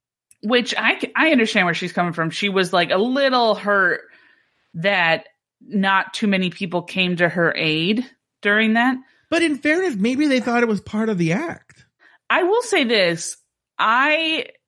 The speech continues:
Speaker 1: I one time was watching a karate demonstration. <laughs> This is a weird thing.
Speaker 2: Okay, yeah.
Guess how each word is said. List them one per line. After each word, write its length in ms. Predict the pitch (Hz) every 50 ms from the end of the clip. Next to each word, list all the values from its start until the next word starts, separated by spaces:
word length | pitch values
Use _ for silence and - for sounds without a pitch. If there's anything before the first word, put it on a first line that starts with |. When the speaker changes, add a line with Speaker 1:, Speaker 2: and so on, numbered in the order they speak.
| _ _ _ _ -
Speaker 1:
I 120 | 226 285
one 200 | 269 349 370 359
time 280 | 349 - 339 302 269 247
was 220 | 233 208 190 180
watching 460 | 180 175 175 185 - - 220 202 196
a 380 | 180 - - 165 165 165 156 151
karate 880 | - - 202 170 165 160 156 160 165 190 196 196 190 185 185 180 - _ _ _ _ - - - - _ _ _ _ _ _ _ -
demonstration. 840 | 220 202 202 208 202 - - - - - - 220 - - - 240 202 -
<laughs> 40 | - _ _ _ _ - 151 143 - -
This 280 | - 147 - 208 196 -
is 160 | 170 165 160
a 80 | 156
weird 280 | 156 151 151 151 156 151
thing. 160 | - 151 -
Speaker 2:
Okay, 120 | 135 143 - - - 131
yeah. 240 | 117 113 117 175